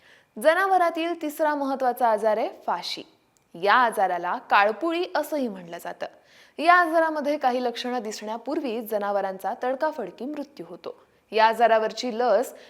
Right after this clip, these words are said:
मे महिन्यात वर्षातून एक वेळा द्यावी. महत्त्वाचं म्हणजे ज्या भागात रोगाचा प्रादुर्भाव झालेला आहे,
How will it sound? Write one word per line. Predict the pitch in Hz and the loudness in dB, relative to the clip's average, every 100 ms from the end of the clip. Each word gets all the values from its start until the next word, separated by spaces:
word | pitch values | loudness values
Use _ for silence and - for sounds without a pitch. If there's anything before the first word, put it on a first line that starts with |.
| _ - | _ -2
मे | 220 311 | 0 0
महिन्यात | 392 247 208 180 226 247 | 0 -4 -4 -6 -8 -2
वर्षातून | 202 196 247 247 311 370 - | -2 0 -2 -4 -6 -8 -4
एक | 330 311 | -4 -2
वेळा | 196 180 | -2 -2
द्यावी. | 180 170 - _ _ - | -4 -8 -12 _ _ -14
महत्त्वाचं | 202 226 226 196 196 | -8 -2 0 0 -4
म्हणजे | 175 180 202 285 - - _ 196 | -12 -8 -4 -4 -6 -20 _ 2
ज्या | 247 330 | 6 6
भागात | 311 262 247 247 | 4 4 4 4
रोगाचा | 233 202 208 233 | 2 2 0 0
प्रादुर्भाव | 226 208 185 190 208 214 | 0 0 0 -4 -4 -6
झालेला | 208 190 180 185 - | -6 -8 -4 -2 -2
आहे, | 202 254 208 | -2 -2 -2